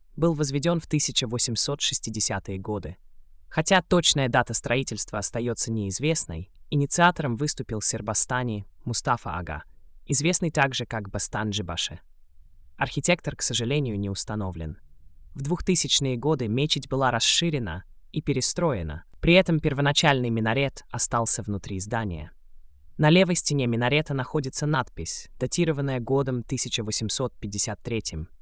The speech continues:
пятьдесят четвертым, месяца Раджаб, возможно, принадлежавшая Баш Кадын Эфенди, одной из наложниц султана Махмуд хана. Предполагается, что эта надпись изначально украшала фонтан, располагавшийся в направлении киблы мечети.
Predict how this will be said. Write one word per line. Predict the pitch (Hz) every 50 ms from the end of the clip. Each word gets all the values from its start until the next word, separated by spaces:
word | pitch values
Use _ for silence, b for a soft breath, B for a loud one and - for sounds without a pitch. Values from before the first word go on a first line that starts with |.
| - -
пятьдесят | - 120 113 104 - 117 92 -
четвертым, | - - - - - 104 95 - - - 80 87 - - - - - - - -
месяца | 147 156 160 - 156 - - 139
Раджаб, | 107 104 104 113 123 165 147 117 - - - - - - - - - - - -
возможно, | 143 143 127 143 156 165 170 - 160 147
принадлежавшая | - - 143 135 123 110 113 117 110 131 139 147 - - - 139 123
Баш | 113 113 120 117 123 - -
Кадын | - - 120 110 110 113 104 90
Эфенди, | - - - 147 127 101 90 - 78 76 - - - -
одной | - 123 110 127 139 135 123
из | 117 117
наложниц | 120 113 117 123 135 143 - 120 110 -
султана | - - - 101 - - 107 110 107 101
Махмуд | 95 90 - - - 104 90 -
хана. | - - 101 95 90 80 80 - - - - - - - - - - - - - - - - - - -
Предполагается, | - 151 - - 165 160 156 156 190 208 220 - - 151
что | 143 - - 139
эта | 127 123 - 131
надпись | 123 135 156 160 - - 98 - - - -
изначально | - - - 143 135 139 - 170 165 170 165 165 -
украшала | 143 - - 127 117 - - 135 113 107 98
фонтан, | - - 101 101 95 - - 139 117 85 80 - - - - - -
располагавшийся | - 131 - - - 127 120 117 147 151 156 - - 143 127 - - 120
в | 104
направлении | 113 104 - - 104 101 110 123 123 113 110 107
киблы | - - - 123 104 101 101 101
мечети. | 98 95 107 104 - - 87 - - - 82